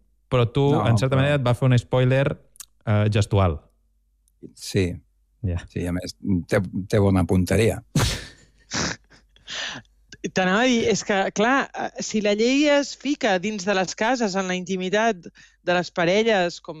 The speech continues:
Speaker 1: Mm.
Speaker 3: com li passava amb Biel, o amb, o, o, o, o, o entre pares i fills, perquè, em, és que ja només néixer és un,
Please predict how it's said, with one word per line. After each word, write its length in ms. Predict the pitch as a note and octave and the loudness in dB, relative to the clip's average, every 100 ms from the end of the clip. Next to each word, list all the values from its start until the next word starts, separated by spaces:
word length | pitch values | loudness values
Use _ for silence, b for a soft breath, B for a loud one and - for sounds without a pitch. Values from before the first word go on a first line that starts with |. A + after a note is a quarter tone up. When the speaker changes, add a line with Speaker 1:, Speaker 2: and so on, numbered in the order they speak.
| D3+ D#3 | -18 -4
Speaker 1:
Mm. 220 | G2 E2+ | -2 -2
Speaker 3:
com 180 | E2 E3 | -4 -12
li 180 | E3 D#3+ | -6 -6
passava 340 | D#3 E3+ F3+ F3+ | -4 -4 -2 -2
amb 120 | F#3 | 0
Biel, 400 | F#3+ G3+ A3+ F#3+ | 2 2 2 0
o 340 | D3 F3+ F3 F3 | -2 0 2 0
amb, 200 | E3+ E3+ | -2 -8
o, 420 | - F3 E3+ E3 D#3+ b b _ _ | -6 -4 -2 -4 -8 b b _ _
o, 100 | D3 | -10
o, 260 | - F#3+ E3+ F3+ F3+ G3 | -8 -6 -4 -2 -2 -2
o, 60 | F#3 | -4
o 160 | - G3 | -2 0
entre 240 | F#3+ F3+ | 0 -2
pares 260 | E3+ G#3+ C#4 | 0 2 2
i 80 | A#3+ | -2
fills, 460 | - D#4+ - - - | 0 -2 -2 -10 -4
perquè, 520 | F#3+ E3 F#3+ F#3 - - | -4 0 0 0 -2 -2
em, 400 | F3+ F3+ F3 E3+ - b b b b _ - | 0 0 -2 -10 -20 b b b b _ -12
és 120 | - | -4
que 220 | B3 A#3 - _ - | -2 -2 -4 _ -10
ja 260 | D#3+ G3+ | -2 -2
només 360 | C4+ F4 F#4 G#3 | -2 -4 -4 -4
néixer 460 | G#3 F3+ - F3 A3 D#4 _ _ _ _ _ | -2 -4 -4 -6 -6 -12 _ _ _ _ _
és 220 | - A3 A#3 | 0 0 -2
un, 160 | F4+ | -6